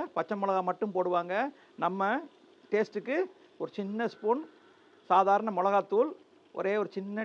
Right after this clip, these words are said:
டீஸ்பூன்ல ஒரு டீஸ்பூன் போடுறேன். ஒரு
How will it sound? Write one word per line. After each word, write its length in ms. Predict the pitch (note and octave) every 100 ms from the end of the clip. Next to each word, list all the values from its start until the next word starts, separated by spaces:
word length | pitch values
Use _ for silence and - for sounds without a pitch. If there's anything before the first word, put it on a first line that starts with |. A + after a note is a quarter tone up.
| -
டீஸ்பூன்ல 520 | G3+ G3 F#3 F#3+ C4 B3
ஒரு 80 | C3
டீஸ்பூன் 420 | F#3 F#3+ - D#3 C3+
போடுறேன். 300 | C3 A#2+ - _ _ _ _ _ _ _ _ _ _ - - - _ _ _ _ _ _ _ _ _ _ _ _ - _ _ _ _ _ _
ஒரு 100 | D#3+